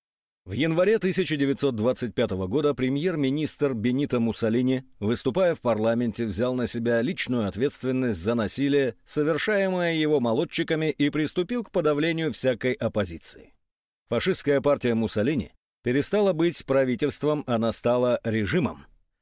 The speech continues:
Спустя год новая диктатура, похваляясь своей беспредельной властью,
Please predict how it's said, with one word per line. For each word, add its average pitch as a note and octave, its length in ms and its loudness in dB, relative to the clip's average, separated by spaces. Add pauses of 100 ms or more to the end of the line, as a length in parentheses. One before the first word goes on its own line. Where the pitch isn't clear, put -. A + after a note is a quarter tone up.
(140)
Спустя A#2 420 -2
год A#2+ 240 2
новая C3 300 2
диктатура, A2+ 560 0
похваляясь G2+ 920 -2
своей G#2 420 0
беспредельной F#2+ 720 -2
властью, A2+ 540 -2